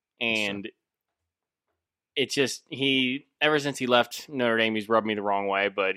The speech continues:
Speaker 2: he's still a good coach. But Jayden Daniels went out there and shit the bed. Um, the Florida State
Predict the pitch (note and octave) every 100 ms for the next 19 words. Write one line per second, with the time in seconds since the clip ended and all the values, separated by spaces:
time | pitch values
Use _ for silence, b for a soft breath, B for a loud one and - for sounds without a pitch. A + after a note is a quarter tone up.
0 | - A2+ A#2+ - C#3 A#2+ A#2+ G#2 A2 G#2+
1 | G#2 - - _ A2+ - B2 A#2+ A2+ A2
2 | A2+ A2+ G#2+ A#2 A2 G#2+ A2+ A2 G#2+ G2+
3 | G2 G2+ F#2+ A2+ G#2 F#2+ G#2 G#2 G2+ G2
4 | _ _ _ _ _ _ _ G#2 G#2 G#2
5 | G2+ G2+ - - - D#3 C#3 - B2+ B2